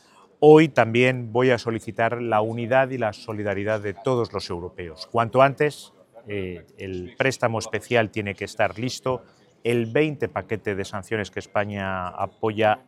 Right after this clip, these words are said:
también, porque de la misma forma que tenemos que ayudar a Ucrania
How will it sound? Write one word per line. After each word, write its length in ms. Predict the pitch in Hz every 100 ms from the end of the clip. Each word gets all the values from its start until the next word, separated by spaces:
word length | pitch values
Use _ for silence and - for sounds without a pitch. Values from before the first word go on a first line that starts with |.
| -
también, 460 | 110 107 113 101 80 _ _ _ _ _ _ -
porque 480 | 123 120 127 123 120 - 131
de 140 | 127
la 100 | 127
misma 320 | 143 160 151
forma 360 | - 151 135 117
que 100 | 113
tenemos 540 | 120 135 170 139 107
que 100 | -
ayudar 340 | 104 101 110 104
a 60 |
Ucrania 680 | 98 - 123 117 107 95